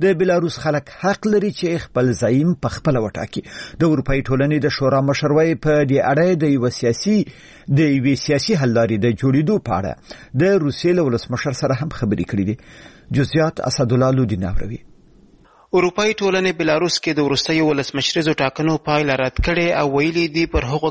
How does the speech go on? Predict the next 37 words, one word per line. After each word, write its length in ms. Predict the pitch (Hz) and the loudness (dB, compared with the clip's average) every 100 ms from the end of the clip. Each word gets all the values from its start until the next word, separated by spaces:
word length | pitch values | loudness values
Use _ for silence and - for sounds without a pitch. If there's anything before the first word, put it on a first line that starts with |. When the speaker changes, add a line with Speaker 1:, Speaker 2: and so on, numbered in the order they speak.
| 147 | -4
Speaker 2:
کسانو 340 | 131 151 151 147 | -6 -2 -2 -2
به 120 | 139 131 | -2 -2
بندیزونه 440 | 127 127 143 135 151 | -2 -2 0 0 0
ولګوي 480 | 170 160 165 165 160 | 0 0 -2 -2 -2
چې 180 | 156 143 | -4 -2
درغلیو 580 | 139 123 131 156 170 170 175 139 | -2 -2 -2 0 0 0 0 -2
او 100 | 131 | -2
تاوتریخوالي 800 | 131 127 135 123 - 165 160 135 | -4 -4 -4 -6 -2 0 0 -2
کې 480 | 131 127 - 131 | -2 -2 -2 -2
لاس 240 | 123 117 - 117 | -2 -2 -6 -6
درلود. 500 | 120 127 143 139 - - - | -4 -2 -2 -2 -8 -16 -6
په 100 | 151 135 | -4 -2
بیلاروس 360 | 139 143 156 - | 0 0 0 -4
کې 140 | 156 135 | -4 -2
د 20 | 139 131 | 0 0
اګست 360 | 151 147 - | -2 -6 -4
د 20 | 139 135 | -4 -2
نهمې 280 | 123 156 156 | -2 0 2
ولسمشریزو 720 | 147 131 - 131 - 156 156 147 | 0 -2 -6 -4 -2 -2 -2 -2
ټاکنو 380 | 139 156 151 - | -4 -2 -2 -2
پایلې 560 | 156 165 165 165 151 139 | -2 0 0 -2 -2 -2
ناندریزي 480 | 127 127 131 127 131 | -2 -2 -2 -2 -2
شوي 340 | - 135 127 131 131 - - - | 0 -2 0 -2 -4 -14 -2 -2
او 80 | |
هره 260 | - 147 151 143 | 0 -2 -2 0
ورځ 160 | 151 139 | -2 -2
زرګونه 340 | 139 135 160 156 | -6 -2 -2 -2
کسان 240 | 139 156 151 147 | -6 -4 -4 -2
سړکونو 380 | 131 - 175 175 | -2 -2 -2 -2
ته 120 | 165 | 0
راوځي 440 | 165 170 165 175 - | 0 0 0 0 2
او 60 | 139 | 0
په 140 | - 127 | -2 -2
وړاندې 400 | 143 165 156 143 | 0 0 0 0
یې 100 | 139 135 131 | 0 0 -2
اعتراض 520 | 120 131 127 120 - - | -4 -2 -2 -2 -6 -6
کوي. 340 | 123 127 139 | -4 -2 -2